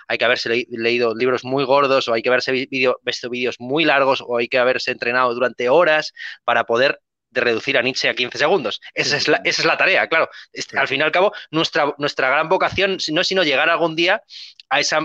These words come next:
Speaker 1: magi-, a ese elemento magistral que tienen los sabios budistas orientales
Speaker 2: Lo
Speaker 1: y también,
Speaker 2: sublime.
Speaker 1: por supuesto, a algunos aforistas occidentales,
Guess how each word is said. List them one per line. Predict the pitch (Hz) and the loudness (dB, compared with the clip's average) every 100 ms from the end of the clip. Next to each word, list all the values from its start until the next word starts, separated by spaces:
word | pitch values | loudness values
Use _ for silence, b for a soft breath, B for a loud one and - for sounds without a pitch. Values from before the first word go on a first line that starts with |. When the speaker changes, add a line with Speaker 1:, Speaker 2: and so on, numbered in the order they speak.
| 151 | -2
Speaker 1:
magi-, | 147 143 151 147 | -2 0 -2 -2
a | 139 | -2
ese | 156 147 - | -2 -4 -6
elemento | 139 135 151 143 | -4 -4 -2 -2
magistral | 135 139 - 160 | -2 -2 -2 -2
que | 135 | 0
tienen | 151 151 113 B B | -2 -2 -4 B B
los | 120 - | -4 0
sabios | 131 143 139 | 0 2 0
budistas | 127 135 151 - 135 135 | -2 -2 -2 0 0 0
orientales | 131 123 160 135 - | -2 0 0 0 -2
Speaker 2:
Lo | 123 120 | -10 -6
Speaker 1:
y | |
también, | 123 113 131 | -2 0 0
Speaker 2:
sublime. | 127 | -2
Speaker 1:
por | 135 | -4
supuesto, | 127 151 143 | -2 0 0
a | |
algunos | 120 127 127 139 | 0 0 0 -2
aforistas | 139 - - 139 - | -2 -2 0 -2 -2
occidentales, | - 147 139 147 185 | -4 -4 -2 0 0